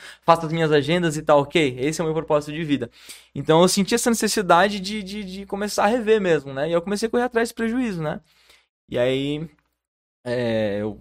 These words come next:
fui desafiador, eu fui audacioso que eu falava pra, pra Deus. Porque assim, pra quem é acostumado a fazer agendas, eu, eu tive a oportunidade de gravar C D e quando eu saía, na época que eu fazia as minhas agendas,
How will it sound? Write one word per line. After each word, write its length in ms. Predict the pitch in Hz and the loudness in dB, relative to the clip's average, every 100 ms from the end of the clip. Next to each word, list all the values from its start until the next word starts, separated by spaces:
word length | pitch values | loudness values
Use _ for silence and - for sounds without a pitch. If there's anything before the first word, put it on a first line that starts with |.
| _ | _
fui 160 | - | -2
desafiador, 680 | 139 147 156 - 160 123 139 | 2 4 4 6 6 6 4
eu 80 | 147 | 4
fui 120 | 147 | 4
audacioso 640 | 139 135 135 - 135 143 | 6 6 4 2 0 0
que 80 | - | -6
eu 40 | 143 | 0
falava 320 | 139 139 135 | 2 2 0
pra, 340 | - 135 123 | 0 2 2
pra 160 | - 123 | 0 -6
Deus. 320 | 123 127 - | -2 -2 -4
Porque 220 | - 156 | -4 0
assim, 320 | 180 180 135 85 - - _ _ _ _ | 0 0 -2 -6 -18 -20 _ _ _ _
pra 100 | 160 | 2
quem 120 | 220 | 4
é 20 | |
acostumado 320 | 233 - 165 143 | 2 2 2 4
a 40 | |
fazer 220 | 160 135 | 0 2
agendas, 500 | 127 117 147 151 117 | 0 0 -4 -4 -2
eu, 240 | 127 127 113 | -2 -2 -4
eu 240 | 113 110 - - | -6 -8 -10 -6
tive 140 | 139 | 0
a 20 | 147 | 2
oportunidade 560 | 147 147 131 127 131 | 2 0 2 4 4
de 60 | 131 | 4
gravar 280 | 127 123 127 | 4 6 4
C 160 | - | 0
D 220 | 117 117 147 | -2 2 2
e 40 | |
quando 200 | 147 143 | 0 -4
eu 60 | 151 | -2
saía, 460 | - 139 131 104 - _ | 2 4 4 0 -6 _
na 180 | - 113 | -8 -6
época 180 | 117 127 | -4 -6
que 80 | 123 | -4
eu 40 | |
fazia 240 | 127 113 | -4 -4
as 80 | 113 | -4
minhas 180 | 113 113 | -4 -4
agendas, 600 | 110 110 160 180 123 | -4 -2 -2 -2 -2